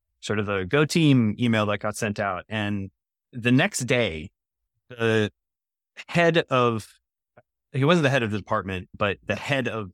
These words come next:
this part of finance, you know, set, I don't remember if he sent an email, if he came over in person 'cause we were sitting right there.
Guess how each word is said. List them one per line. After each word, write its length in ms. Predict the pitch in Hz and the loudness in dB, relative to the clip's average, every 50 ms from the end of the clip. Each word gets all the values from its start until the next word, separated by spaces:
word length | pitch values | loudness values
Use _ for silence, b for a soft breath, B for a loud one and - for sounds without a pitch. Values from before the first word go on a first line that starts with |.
| _ - | _ -6
this 180 | 120 110 - - | -4 -4 -6 -8
part 240 | - - - 135 120 | -8 -4 -2 0 0
of 80 | 110 95 | 0 -2
finance, 640 | - - 113 117 113 107 101 95 92 - - - _ _ _ _ _ _ _ _ _ _ | -2 -2 0 0 0 -2 -4 -6 -8 -10 -12 -14 _ _ _ _ _ _ _ _ _ _
you 100 | - 117 | -4 -2
know, 140 | 104 98 87 | -2 -2 -2
set, 320 | - - - - - 160 - | -2 -2 -2 0 0 -2 -2
I 120 | - 139 151 | -2 -2 -2
don't 140 | 190 196 | 0 0
remember 220 | 175 170 165 156 151 | 2 2 2 2 2
if 100 | 135 - | 0 -2
he 80 | 117 | -4
sent 240 | 104 - - 175 - | -4 -4 -4 -2 0
an 40 | 139 | 0
email, 220 | 139 143 156 143 | 2 2 2 2
if 80 | 123 - | 0 0
he 80 | 107 92 | -4 -6
came 240 | - - 139 123 | -2 0 2 4
over 200 | 123 120 107 110 | 4 2 2 0
in 80 | 104 98 | -2 -2
person 320 | - - 113 107 - 110 | -2 -2 -2 -2 -2 -4
'cause 140 | 101 104 95 | -8 -8 -8
we 60 | 107 | -8
were 60 | 107 98 | -6 -6
sitting 260 | - - 113 107 101 | -6 -6 -4 -4 -4
right 180 | 98 101 98 | -6 -6 -6
there. 340 | - 110 110 107 104 104 107 | -6 -4 -4 -2 -2 -4 -6